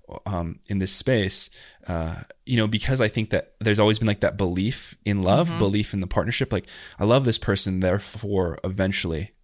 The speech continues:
Speaker 1: they will be able to, you know, meet me here."
Speaker 2: Mm-hmm.
Speaker 1: And I, I, I just, just like with anything in life, there's no guarantees. So I think, like, you know, from your perspective, um, 'cause it's impossible to put a timeline on this for people, but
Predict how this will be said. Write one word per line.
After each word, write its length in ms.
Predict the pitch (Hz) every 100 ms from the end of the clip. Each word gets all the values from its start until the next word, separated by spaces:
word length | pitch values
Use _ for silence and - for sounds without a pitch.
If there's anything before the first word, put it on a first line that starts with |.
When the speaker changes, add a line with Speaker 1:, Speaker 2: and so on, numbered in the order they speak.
| _
Speaker 1:
they 220 | 95 85
will 160 | 87 85
be 240 | 90 85
able 220 | 80 85
to, 340 | 82 - 80 - _ _ _ _
you 120 | -
know, 160 | 85 - _ _ _ -
meet 280 | 95 95 87
me 140 | 80
here." 420 | - 85 71 - - _
Speaker 2:
Mm-hmm. 380 | 202 - 220 226 -
Speaker 1:
And 160 | 120 110
I, 60 | 110 107
I, 120 | 104 -
I 60 |
just, 420 | 117 135 131 - 135
just 160 | 120
like 100 | 117
with 100 | 113
anything 200 | 123 139
in 40 | 104
life, 140 | 104
there's 180 | 107 110
no 140 | 123
guarantees. 800 | 110 110 110 104 - 113 - - - - - -
So 160 | - 117
I 60 |
think, 260 | 113 139 127
like, 240 | 113 101 - - - - - _ _ 147
you 80 |
know, 80 | 139
from 180 | 127 113
your 140 | 117
perspective, 640 | 160 135 - 107 - 98 - _ - - - 113
um, 280 | 104 95 98
'cause 120 | - -
it's 140 | 113
impossible 420 | 110 131 120 104
to 60 | 98
put 200 | - 90
a 60 |
timeline 300 | - 98 95
on 60 | 92
this 100 | 87
for 80 | 95
people, 320 | - 98 92
but 220 | 95 92